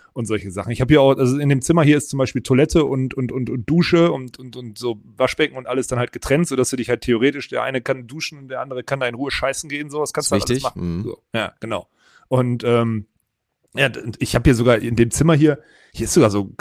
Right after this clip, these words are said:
Speaker 1: begehbarer Kleiderschrank drin, das ist so, also
Speaker 2: Ui.
Speaker 1: ist alles
Speaker 2: Obwohl
Speaker 1: mit
Speaker 2: doch im Robinson eigentlich immer der, ich wollte grad sagen, auf Zimmer legen die ja eigentlich immer keinen Wert, ne? Die wollen ja, dass die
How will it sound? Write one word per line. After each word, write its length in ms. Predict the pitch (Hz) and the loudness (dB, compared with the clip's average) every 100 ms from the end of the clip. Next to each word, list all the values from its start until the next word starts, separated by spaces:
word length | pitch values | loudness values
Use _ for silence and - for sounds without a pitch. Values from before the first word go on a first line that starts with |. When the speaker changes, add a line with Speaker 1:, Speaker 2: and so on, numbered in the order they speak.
| - | -10
Speaker 1:
begehbarer 480 | - - 117 123 95 | -10 -4 2 2 2
Kleiderschrank 540 | 110 117 95 98 92 - | 2 0 0 -2 -6 -6
drin, 220 | 98 95 | -6 -6
das 120 | 101 | -6
ist 100 | 104 | -4
so, 180 | 110 101 | -2 0
also 180 | 107 98 | 2 2
Speaker 2:
Ui. 640 | 101 98 92 87 80 71 - _ _ _ _ _ - | 2 2 0 -2 -4 -8 -14 _ _ _ _ _ 0
Speaker 1:
ist 100 | 131 | 2
alles 160 | 165 | 2
Speaker 2:
Obwohl 80 | 160 | 2
Speaker 1:
mit 60 | 147 | 0
Speaker 2:
doch 40 | |
im 60 | 117 | 0
Robinson 460 | 113 156 151 147 131 | -2 0 0 -2 0
eigentlich 400 | 135 139 131 131 | -2 0 -2 -2
immer 520 | 135 131 123 120 110 | -2 0 0 -2 -2
der, 400 | 113 110 110 - | -2 0 0 -2
ich 100 | 107 | -6
wollte 120 | 117 | -4
grad 80 | 147 | -4
sagen, 160 | 147 101 | -2 -2
auf 120 | - | -2
Zimmer 280 | - 156 170 | -2 -2 -2
legen 240 | 165 160 | -2 -2
die 80 | 151 | -2
ja 80 | 139 | -2
eigentlich 180 | 143 | -4
immer 120 | 139 131 | -4 -4
keinen 180 | 127 113 | -2 0
Wert, 220 | 104 - | -2 -2
ne? 220 | 92 151 - 107 | -6 -8 -10 -6
Die 80 | 95 | -2
wollen 160 | 117 | 0
ja, 100 | 113 | 0
dass 160 | 107 - | -2 -4
die 320 | 110 107 | -2 0